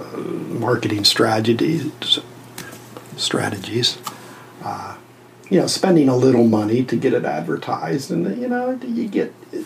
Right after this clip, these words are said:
it does help a little as far as selling books, but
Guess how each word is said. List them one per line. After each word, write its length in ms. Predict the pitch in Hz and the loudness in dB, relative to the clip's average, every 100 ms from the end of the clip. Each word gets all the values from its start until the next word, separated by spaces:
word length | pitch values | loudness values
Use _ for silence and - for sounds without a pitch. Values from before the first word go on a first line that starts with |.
| - | -4
it 180 | 202 - | -4 2
does 240 | 170 135 | 4 4
help 280 | - 131 127 | 2 0 2
a 40 | |
little 460 | 107 123 151 - - - - - - | 0 4 4 2 0 -10 -12 -16 -6
as 180 | - - | -2 -2
far 220 | - 131 117 | 2 4 4
as 80 | |
selling 440 | - 123 117 107 98 | 4 4 4 2 4
books, 460 | 143 165 143 - | 6 6 4 0
but 360 | - 135 131 | -4 -4 -4